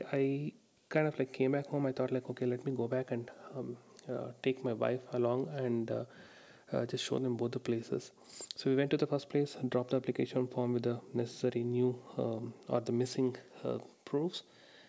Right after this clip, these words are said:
And then we went to the second school and then again picked up the form there, filled it up and gave it back. So we need to go back for an interview on Saturday.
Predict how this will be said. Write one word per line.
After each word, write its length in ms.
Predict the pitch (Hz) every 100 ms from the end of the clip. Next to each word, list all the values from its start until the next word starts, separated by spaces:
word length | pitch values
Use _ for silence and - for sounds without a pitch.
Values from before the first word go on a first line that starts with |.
| -
And 160 | 131 123
then 160 | 127
we 80 | 127
went 160 | 123 120
to 60 |
the 100 | 123
second 380 | 131 147 - 156
school 360 | - 147 143 139
and 300 | 127 123 120
then 420 | 123 123 120 120 -
again 300 | 123 123 127 123 -
picked 160 | - -
up 140 | 123
the 120 | -
form 360 | 120 - 127 123
there, 240 | 120 120 - - - -
filled 160 | 127
it 100 | 123
up 140 | 120 120
and 160 | 120
gave 160 | 120 117
it 100 | 120
back. 280 | 120 127 - - - - - -
So 100 | -
we 60 |
need 120 | 127 127
to 60 |
go 120 | 127
back 200 | 120 123 -
for 220 | - 117
an 100 | 117 -
interview 420 | 131 127 123 127
on 140 | 117 120
Saturday. 480 | 131 131 131 110